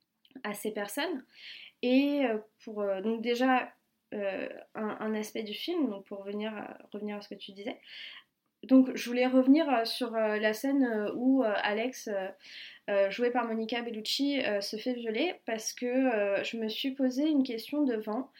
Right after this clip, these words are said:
Est-ce que le réalisateur a voulu, euh, vraiment montrer l'horreur de ce viol ou, euh, c'est une scène où justement on peut se délecter,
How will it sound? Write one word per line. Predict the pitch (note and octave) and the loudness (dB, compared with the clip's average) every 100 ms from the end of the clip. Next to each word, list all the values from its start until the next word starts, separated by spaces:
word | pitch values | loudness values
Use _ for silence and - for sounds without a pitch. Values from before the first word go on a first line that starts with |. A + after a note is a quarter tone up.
| - - - - | -18 -18 -10 -4
Est-ce | A3+ - | -4 -2
que | D#4+ | 0
le | D#4 | 2
réalisateur | B3+ B3+ C4 B3+ B3 B3 A#3 C#4 C#4+ C4 | 2 4 4 4 2 -2 -4 -2 -2 -2
a | G#3+ G#3 | -2 -2
voulu, | G#3 B3 C#4 D4 D4+ - | -4 -2 2 4 2 0
euh, | G#3+ | -4
vraiment | G3+ A#3+ B3 C#4+ C#4 | -6 0 4 4 4
montrer | B3 C#4 C4+ D4 | 4 2 2 0
l'horreur | C4 B3 C4+ C4+ | 2 2 0 -2
de | A3 | -6
ce | - A3 | -8 -8
viol | G#3 B3 D4 D4 | -4 0 0 4
ou, | C4 E4 - - - - - - | 4 4 0 -20 -20 -20 -18 -2
euh, | A3 G#3+ | 0 0
c'est | - C#4 | 2 4
une | B3+ | 4
scène | A#3+ - C#4 D#4 D4+ - | 2 0 2 2 0 -2
où | B3+ C4+ C4+ | 0 0 0
justement | A3+ A3 B3 B3+ D#4 | -4 -4 0 2 2
on | C4 A3+ | -2 -4
peut | B3+ C#4+ D4+ - | 0 0 0 -6
se | - - | -10 -8
délecter, | A3+ G#3+ C4 C4 - C4+ C#4+ | -8 -2 0 0 0 -2 -2